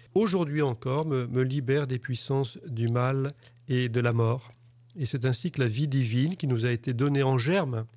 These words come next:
le jour de notre baptême attend de nous, de conquérir peu à peu notre existence tout entière jusqu'à ce que, pour reprendre les mots de saint Paul, nous soyons parvenus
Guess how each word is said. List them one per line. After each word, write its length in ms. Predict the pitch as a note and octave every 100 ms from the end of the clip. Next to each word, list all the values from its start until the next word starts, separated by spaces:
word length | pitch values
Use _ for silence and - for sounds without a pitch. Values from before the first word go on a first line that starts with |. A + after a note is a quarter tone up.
| - D#3
le 160 | C#3
jour 220 | B2 D3+
de 80 | C#3
notre 240 | C3+ - B2+
baptême 480 | A#2+ - F3 G3+ F#3+ - - - - - -
attend 580 | D#3 D3+ - D#3+ G3+ B3+
de 260 | C3+ C#3+ C#3
nous, 160 | C#3 - - - -
de 180 | B2+ C3+
conquérir 760 | - A3 F#3+ G3 E3 F3 F3 - -
peu 160 | D3
à 60 | C#3+
peu 220 | - C#3+
notre 240 | D3 C#3 C#3
existence 560 | A#2 C3 - D3 C#3
tout 240 | - B2 C3
entière 500 | A2 B2 B2 D3+ - - - -
jusqu'à 420 | B2 B2+ - C#3+ D3
ce 100 | -
que, 460 | C3 C3 D3+ F#3+ - - - -
pour 160 | - A#2
reprendre 340 | A#2 - B2
les 80 | A#2+
mots 160 | A#2+ A#2+
de 100 | A2+
saint 200 | - A2+
Paul, 340 | - B2+ E3 F3 - - -
nous 60 | B2+
soyons 320 | - C3+ C3
parvenus 640 | A#2 C3 A#2 C3 D3+ F#3